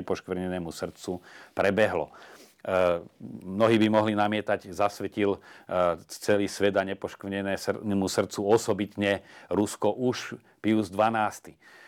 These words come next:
E, tam je zaujímavé, že a sestra Lucia dosť na to kladla dôraz, že v tej požiadavke bolo pápež v spojení s biskupmi z celého sveta. Žiaľ, list, ktorý poslal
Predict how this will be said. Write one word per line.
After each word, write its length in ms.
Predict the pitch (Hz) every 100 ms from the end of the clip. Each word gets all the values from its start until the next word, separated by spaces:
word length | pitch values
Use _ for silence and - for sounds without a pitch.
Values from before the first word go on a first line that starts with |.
| -
E, 160 | 90 90
tam 240 | 156 165
je 80 | 113
zaujímavé, 480 | 131 131 131 143 120
že 80 |
a 160 | 127 107
sestra 400 | - 123 135 110
Lucia 320 | 117 - 113
dosť 240 | 92 131 123
na 100 | 110
to 80 | 104
kladla 480 | - 107 117 113 92
dôraz, 480 | 92 101 107 110 92
že 320 | 104 104 98
v 160 | -
tej 40 | 92
požiadavke 560 | 101 101 107 104 101 98
bolo 400 | 87 98 101 98 - -
pápež 560 | 104 117 135 127 117 -
v 40 | -
spojení 440 | 127 151 143 131
s 80 | 90
biskupmi 640 | 87 117 - 120 113 117 110
z 80 | -
celého 400 | 117 117 113 98
sveta. 480 | 95 - 95 90 76 _ _ - -
Žiaľ, 400 | 87 120 117 107
list, 160 | 107 107
ktorý 160 | 92
poslal 560 | - 90 - 87 82